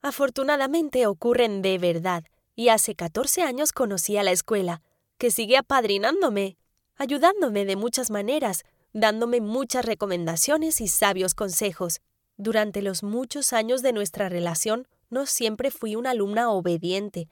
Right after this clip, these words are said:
A veces el egoísmo se apoderaba de mí y pensaba que lo sabía todo, y entonces ocurrían errores fatales y caían situaciones negativas como si se hubiera abierto la caja de Pandora. Quiero contar una historia que implicó muchos acontecimientos diferentes.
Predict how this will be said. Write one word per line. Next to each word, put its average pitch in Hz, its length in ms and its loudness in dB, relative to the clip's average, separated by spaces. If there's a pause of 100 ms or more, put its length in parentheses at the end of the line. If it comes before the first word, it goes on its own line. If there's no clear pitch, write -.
(280)
A 202 100 -2
veces 220 320 0
el 240 100 4
egoísmo 226 560 -2
se 226 120 -2
apoderaba 175 560 -2
de 196 120 -4
mí 247 220 -4 (260)
y 240 100 -8
pensaba 247 420 0
que 339 100 -2
lo 269 100 2
sabía 196 360 -2
todo, 285 400 0 (360)
y 294 100 -4
entonces 254 540 2
ocurrían 220 480 0
errores 202 400 -2
fatales 226 680 -2 (180)
y 233 120 -8
caían 240 380 0
situaciones 240 800 -2
negativas 220 680 -2
como 208 240 -4
si 214 140 -2
se 220 120 0
hubiera 190 260 2
abierto 220 340 0
la 233 120 2
caja 202 300 0
de 214 120 -4
Pandora. 190 580 -2 (600)
Quiero 320 220 0
contar 202 400 0
una 190 120 0
historia 208 460 0
que 254 120 -4
implicó 214 460 -2
muchos 285 460 -2
acontecimientos 214 840 -2
diferentes. 175 760 -6